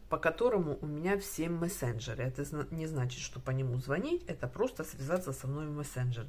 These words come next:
для поддержки, да, вот. Э, где вы сможете послать фотографию. Я сейчас объясню с-, саму мою задумку, а потом вам все буду рассказывать.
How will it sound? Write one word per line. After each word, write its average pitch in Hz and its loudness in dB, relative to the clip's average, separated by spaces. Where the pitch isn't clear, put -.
для 180 0
поддержки, 147 0
да, 160 -2
вот. 147 2
Э, 147 -4
где 170 10
вы 196 10
сможете 185 2
послать 175 2
фотографию. 143 4
Я 147 0
сейчас 151 -2
объясню 190 0
с-, 143 0
саму 156 0
мою 143 2
задумку, 135 0
а 120 2
потом 220 -6
вам 135 0
все 151 -4
буду 139 -4
рассказывать. 131 -8